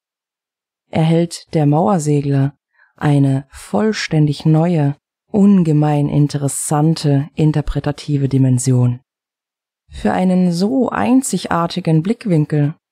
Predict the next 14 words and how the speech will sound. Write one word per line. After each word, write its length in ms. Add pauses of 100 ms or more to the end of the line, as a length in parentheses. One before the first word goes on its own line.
(160)
kann 240
man 380 (180)
unsympathische 920
Protagonisten 1040 (140)
durchaus 600
in 120
Kauf 380
nehmen 440 (400)
oder 600 (100)
als 340
Mittel 340
zum 260
Zweck 500 (120)
abtun, 760